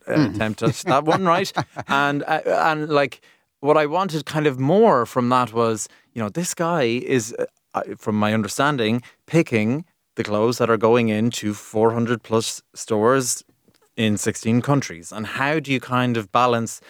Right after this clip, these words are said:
Speaker 1: the cultural fashion design in each different place in a way that it is, that is economically viable? And how do you introduce trends?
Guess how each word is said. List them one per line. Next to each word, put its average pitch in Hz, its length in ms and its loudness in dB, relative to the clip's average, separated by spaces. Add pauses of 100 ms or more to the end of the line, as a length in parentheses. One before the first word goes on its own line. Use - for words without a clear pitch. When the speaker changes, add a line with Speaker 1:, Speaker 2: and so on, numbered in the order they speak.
(260)
Speaker 1:
the 123 260 -2
cultural 147 460 2
fashion 123 480 0
design 110 480 0
in 110 120 -2
each 123 240 0
different 117 300 -4
place 117 400 0
in 120 160 -4
a 110 60 0
way 113 180 4
that 107 180 2
it 110 240 2
is, 110 320 -2
that 107 240 -2
is 107 160 -4
economically 110 560 0
viable? 110 580 4
And 101 160 -2
how 123 140 0
do 120 140 -4
you 120 80 2
introduce 113 480 -4
trends? 120 400 -2